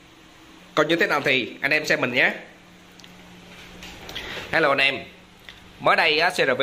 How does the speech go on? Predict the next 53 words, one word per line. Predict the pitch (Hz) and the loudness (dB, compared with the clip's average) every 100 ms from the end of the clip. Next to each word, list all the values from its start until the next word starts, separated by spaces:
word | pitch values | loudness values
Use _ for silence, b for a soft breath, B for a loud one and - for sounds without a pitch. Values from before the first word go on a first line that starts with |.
| 135 | 2
đã | 139 | 0
gửi | 131 135 | 0 0
một | 135 | -2
thông | - 127 | -4 -2
tin | 131 127 | -4 -2
vô | 127 | -4
cùng | 120 | -2
thú | 160 | 0
vị. | 131 113 117 - - - - | 2 2 0 -8 -20 -20 -4
Đó | 185 | 2
là | 220 147 | 4 4
lịch | 123 - | 2 0
chiếu | 170 | -2
sớm | 196 185 202 | 2 2 2
của | 190 | 4
One | 156 131 | 4 2
Piece | 127 | 2
Film | 127 | 2
Red | 135 180 - - - - - | 2 0 -2 -18 -20 -20 -6
sẽ | - | -2
được | 180 - | 0 0
công | 190 | -2
chiếu | 165 190 | 0 0
vào | 147 | 0
ngày | 110 | 0
mười | 107 | -2
tám, | 113 135 170 208 | 0 2 2 0
mười | 123 - | -6 -2
chín | 147 208 | -2 0
và | |
ngày | 135 117 | 0 0
hai | 123 | 0
mươi | 131 127 | 0 0
tháng | 170 | 0
mười | 131 | 0
một. | 107 110 - - - - - | 2 0 -4 -16 -20 -20 -4
Và | 151 | -2
sau | 202 | 0
khi | 185 | 0
đọc | 156 127 | 0 0
được | 127 | 0
thông | 139 | 0
tin | 143 | -2
này | 135 127 113 - - - | 0 0 0 -8 -20 -8
thì | 156 | -4
mình | 143 143 | -2 0
ngay | 156 | 0
lập | - | 0
tức | 202 202 | -2 2
đã | |
làm | 170 120 | 2 2
video | 131 131 | 2 2
này | 123 120 | 2 0